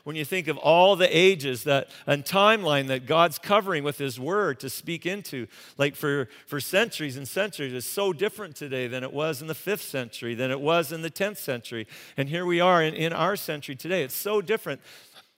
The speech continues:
There's no way God's word can cover every detail. And so we have questions sometimes as how to live God's word in this specific moment of now,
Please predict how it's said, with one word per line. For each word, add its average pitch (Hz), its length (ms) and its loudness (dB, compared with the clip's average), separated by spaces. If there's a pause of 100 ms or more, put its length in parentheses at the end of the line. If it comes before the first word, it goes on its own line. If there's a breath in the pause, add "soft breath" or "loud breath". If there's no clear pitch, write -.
(140)
There's 165 200 -2
no 220 200 6
way 233 200 10
God's 185 380 8
word 202 320 4
can 165 160 -8
cover 180 420 4
every 185 400 0
detail. 147 580 -6
And 131 140 -12
so 156 260 -6 (220 loud breath)
we 196 160 0
have 220 180 4
questions 202 560 -2
sometimes 135 520 -6
as 131 140 -10
how 175 260 4
to 214 160 -4
live 165 360 -4
God's 156 380 0
word 165 240 -4
in 143 140 -6
this 135 120 -8
specific 185 800 -4
moment 156 440 -4
of 120 180 -12
now, 143 400 -4